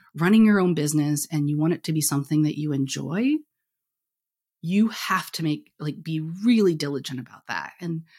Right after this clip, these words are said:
so you don't always know, right? Like, when you meet a client for the first time, if it's gonna be the right fit, you generally kinda get a sense, but every now and again, somebody slips through and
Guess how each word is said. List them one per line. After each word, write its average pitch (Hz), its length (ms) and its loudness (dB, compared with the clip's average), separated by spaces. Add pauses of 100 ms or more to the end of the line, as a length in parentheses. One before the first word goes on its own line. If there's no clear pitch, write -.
(280)
so - 160 -2
you 339 40 4
don't 339 140 4
always 339 240 0
know, 190 360 0
right? 180 220 -4
Like, 180 140 -8
when 175 120 -2
you 165 80 0
meet 165 140 -2
a 160 60 -6
client 156 300 -6
for 160 80 -10
the 160 80 -10
first - 260 -10
time, 156 220 -4
if 151 100 -6
it's 156 140 -8
gonna 156 160 -4
be 156 100 -6
the 151 80 -6
right 147 180 -8
fit, - 340 -8
you 160 200 -6 (600)
generally 208 400 4
kinda 170 240 -2
get 156 100 -2
a 147 60 -4
sense, 147 420 -6
but - 240 -8
every 220 220 -2
now 143 100 -2
and 147 100 -4
again, 160 160 -2
somebody 156 280 -6
slips - 260 -10
through 190 280 -8
and 180 100 -8